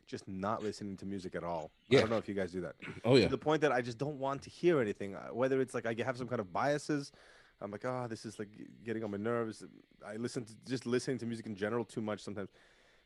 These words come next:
Speaker 1: But sometimes I get on a, on a random spurt of listening to some kind of band randomly.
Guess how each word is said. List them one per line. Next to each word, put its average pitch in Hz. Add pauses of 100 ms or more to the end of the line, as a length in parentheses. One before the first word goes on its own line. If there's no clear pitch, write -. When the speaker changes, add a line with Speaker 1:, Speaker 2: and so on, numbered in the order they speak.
Speaker 1:
But 120 (280)
sometimes 165
I 147
get 131
on 127
a, 113
on 113
a 104 (380)
random 110 (260)
spurt 110
of 95
listening 110
to 98
some 101
kind 98
of 87
band 95
randomly. 95